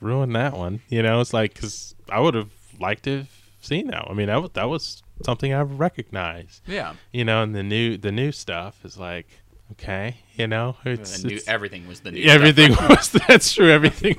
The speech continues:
Speaker 1: was the new stuff.
Speaker 2: Well, it's funny because we went to see, um, Matchbox Twenty. A friend of ours from Australia was here, loved Matchbox Twenty.
Speaker 1: Great.
Speaker 2: And then we were dropping her off and we were gonna go to see a movie 'cause we didn't care about Matchbox Twenty. Not in a, it was just sort of, we didn't care.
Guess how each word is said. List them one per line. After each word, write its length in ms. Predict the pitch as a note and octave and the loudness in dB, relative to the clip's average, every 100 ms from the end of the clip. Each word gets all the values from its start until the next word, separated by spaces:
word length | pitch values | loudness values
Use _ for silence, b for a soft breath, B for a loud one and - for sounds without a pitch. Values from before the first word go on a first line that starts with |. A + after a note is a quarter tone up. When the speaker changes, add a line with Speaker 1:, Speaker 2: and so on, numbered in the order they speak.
| - | 0
Speaker 1:
was 220 | D3 - | 0 0
the 160 | - - | -12 -10
new 200 | D#3+ C#3 | -8 -8
stuff. 420 | - - B2 G#2 | -10 -8 -4 -4
Speaker 2:
Well, 120 | F#3 F3+ | -6 -10
it's 180 | E3 - | -14 -12
funny 220 | F3 E3 | -14 -14
because 360 | C3+ C#3 A#2+ | -18 -18 -20
we 200 | C3 B2+ | -12 -8
went 140 | C3+ C3+ | -6 -8
to 80 | A#2+ | -14
see, 400 | - G#2+ F#2+ F#2+ | -14 -12 -12 -10
um, 640 | F2 E2+ E2 - - - - - | -12 -12 -14 -12 -12 -12 -18 -20
Matchbox 640 | G2 G2+ F#2+ - F#2 - | -10 -8 -8 -10 -14 -14
Twenty. 600 | - - F#2 F2+ F2 F2 _ | -20 -20 -20 -18 -18 -20 _
A 80 | G2+ | -16
friend 240 | - A#2+ | -10 -10
of 80 | A2+ | -8
ours 200 | G2+ G2 | -10 -12
from 200 | - G2 | -16 -18
Australia 460 | F2 - F#2+ F2 F2 | -16 -16 -14 -14 -16
was 140 | E2+ | -18
here, 360 | - F2 F2 - _ _ | -16 -16 -16 -20 _ _
loved 240 | - B2 A2 | -8 -8 -6
Matchbox 480 | G#2 - G2+ F2+ - | -10 -8 -14 -14 -20
Twenty. 460 | - F2+ F2 F2 _ | -20 -18 -18 -20 _
Speaker 1:
Great. 240 | F#2 F2+ A#2 | -10 -8 -8
Speaker 2:
And 120 | G2+ | -10
then 340 | G2 F#2 F2+ - _ _ _ _ _ | -12 -14 -18 -20 _ _ _ _ _
we 180 | A#2+ | -8
were 80 | B2+ | -8
dropping 340 | A2+ A2+ - G2+ | -6 -6 -6 -10
her 120 | A#2+ | -8
off 220 | D#3+ D3 | -8 -10
and 80 | A2 | -12
we 80 | A2 | -12
were 60 | |
gonna 160 | G#2+ G#2 | -12 -14
go 80 | G2 | -16
to 80 | |
see 160 | - A2 | -14 -14
a 40 | |
movie 260 | F#2+ E3+ C3 | -12 -12 -12
'cause 380 | - F#2 - - _ _ D#2+ | -16 -16 -18 -20 _ _ _
we 140 | E2+ | -20
didn't 200 | F2 A#2+ | -18 -20
care 140 | - A3+ | -16 -14
about 220 | A#2+ - | -14 -16
Matchbox 420 | C#2 - - - | -18 -20 -20 -20
Twenty. 140 | - G3+ | -14 -6
Not 160 | A#3 | -6
in 140 | F#3 D#3 | -6 -10
a, 40 | |
it 120 | D#3 | -10
was 120 | D#3 | -10
just 140 | D3 C#3 | -12 -14
sort 100 | D3+ | -14
of, 60 | |
we 80 | C3 | -12
didn't 140 | C3 A#2+ | -14 -12
care. 160 | D3+ | -14